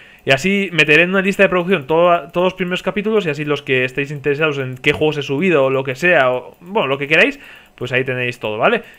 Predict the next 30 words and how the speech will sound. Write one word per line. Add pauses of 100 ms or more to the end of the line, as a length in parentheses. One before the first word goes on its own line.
(360)
Eh,
dicho
esto,
pues
yo
espero
que
os, (520)
os
guste
la
idea,
no
sé,
a
mí
me
gusta. (120)
Al
subir
un
vídeo
al
día,
mm,
tampoco
tengo
espacio
para
hacer